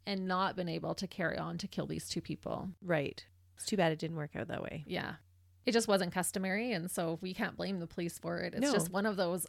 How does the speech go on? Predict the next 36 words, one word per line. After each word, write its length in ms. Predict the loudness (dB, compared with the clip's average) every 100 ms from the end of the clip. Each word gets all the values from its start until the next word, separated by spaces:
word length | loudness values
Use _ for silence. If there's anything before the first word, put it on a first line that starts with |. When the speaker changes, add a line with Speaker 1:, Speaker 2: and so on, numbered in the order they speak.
| -2
Speaker 1:
"Oh, 180 | 0 2
he 140 | 0
almost 340 | 0 2 0 -2
could 120 | -4
have 80 | -2
been 140 | -4
caught" 280 | -2 -2 -2
moments. 520 | -6 -8 -10 -12 -4
Speaker 2:
Yep. 260 | 0 2 0 -6 _
Speaker 1:
And 80 | 2
I 60 | 4
don't 160 | 6
know 120 | 6 4
if 80 |
this 160 | 4 0
close 300 | 4 4 4
call 240 | 4 4 4
spooked 360 | 4 2 2
Gary 260 | 2 4 4
a 80 | 2
little 200 | 0 2
bit, 360 | 2 2 -2 0
but 120 | 0
he 160 | 2 2
decided 440 | 2 4 4 4
to 100 | 2 2
drive 300 | 2 2 2
right 240 | 2 2
through 180 | 2 4
Georgia 600 | 6 6 6 4 2 2
and 140 | 2 2
make 220 | 2 2
his 180 | 0 2
way 160 | 0 0
to 100 | -2
Florida. 580 | -2 -2 -2 -6 -8